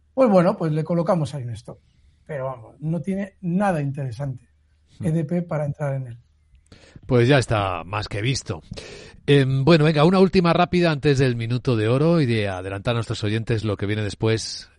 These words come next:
Speaker 2: el gran encuentro de Alberto Iturralde con Laura Blanco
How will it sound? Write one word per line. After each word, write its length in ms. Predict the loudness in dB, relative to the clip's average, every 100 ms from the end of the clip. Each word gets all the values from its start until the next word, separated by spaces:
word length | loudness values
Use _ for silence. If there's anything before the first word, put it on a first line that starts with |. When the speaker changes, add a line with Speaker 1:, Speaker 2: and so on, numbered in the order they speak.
| _
Speaker 2:
el 140 | -16 -8
gran 240 | -4 -2
encuentro 680 | -4 -2 0 0 0 0 0
de 100 | -2
Alberto 300 | -2 -2 -2
Iturralde 580 | -4 -2 -2 -2 -2 -2
con 160 | -4
Laura 240 | -4 -2 -2
Blanco 480 | -2 -2 0 0